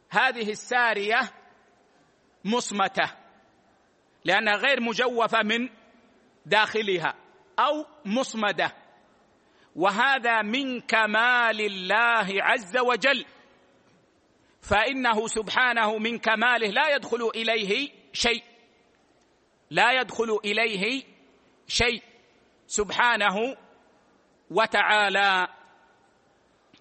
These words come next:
وقال بعض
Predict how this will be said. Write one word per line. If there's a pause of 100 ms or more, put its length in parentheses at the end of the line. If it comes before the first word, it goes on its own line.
(1700)
وقال
بعض